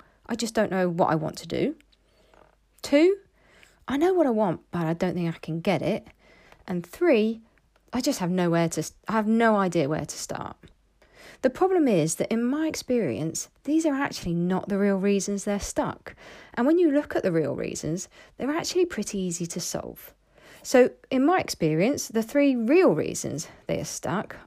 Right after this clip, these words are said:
are, one, they've actually not spent productive thinking time understanding themselves or what they want. Number two, they underestimate the power of their strengths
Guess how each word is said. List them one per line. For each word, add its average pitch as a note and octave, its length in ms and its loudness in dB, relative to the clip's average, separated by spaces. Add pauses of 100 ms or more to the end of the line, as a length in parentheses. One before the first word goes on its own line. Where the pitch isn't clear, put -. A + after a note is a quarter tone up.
are, E3 400 2 (180)
one, B3 340 4 (640)
they've A3+ 260 -2
actually D#4 380 0
not C4+ 320 0
spent - 480 -2
productive G#3+ 560 -4
thinking A3 420 -2
time D#3 340 -4 (400)
understanding B3 680 0
themselves E3 640 -4 (240)
or F3+ 300 4 (120)
what - 380 2
they F3 100 0
want. D3+ 220 -4 (1300)
Number E3 140 2
two, A#3+ 400 0 (320)
they G3 180 0
underestimate B3+ 680 2
the G3+ 80 -4
power F#3 320 0
of E3+ 120 -4
their E3 140 0
strengths - 680 -6